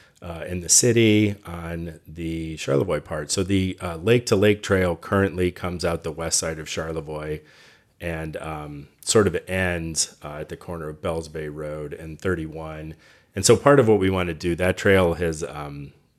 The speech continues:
been in for a while and it's had to change a little bit. So part of what we're doing is some improvements, uh, to that. We're looking at working with the city on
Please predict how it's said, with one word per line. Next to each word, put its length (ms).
been 160
in 180
for 140
a 40
while 360
and 160
it's 140
had 140
to 60
change 340
a 40
little 160
bit. 220
So 180
part 240
of 100
what 120
we're 80
doing 340
is 280
some 220
improvements, 920
uh, 280
to 180
that. 440
We're 120
looking 320
at 120
working 300
with 120
the 80
city 320
on 320